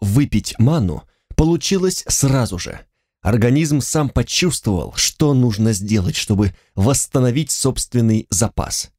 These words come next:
Сейчас с внутренним балансом всё было в порядке, поэтому подсказок не наблюдалось. Аболиус постоял в раздумье,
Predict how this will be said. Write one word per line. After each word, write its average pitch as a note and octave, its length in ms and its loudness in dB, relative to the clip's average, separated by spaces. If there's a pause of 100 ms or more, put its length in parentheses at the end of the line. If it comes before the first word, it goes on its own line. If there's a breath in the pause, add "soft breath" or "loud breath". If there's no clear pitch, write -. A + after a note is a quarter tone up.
(340 loud breath)
Сейчас - 640 -2 (300)
с - 140 -2
внутренним A#2+ 520 2
балансом B2+ 500 0
всё - 260 0
было A2+ 260 0
в - 100 -8
порядке, G#2+ 500 0
поэтому G#2 420 0
подсказок B2+ 760 -2 (260 soft breath)
не C#3 180 4
наблюдалось. B2 760 -2 (420)
Аболиус A#2+ 580 2
постоял A2+ 540 0
в G2 60 0
раздумье, D#3 600 0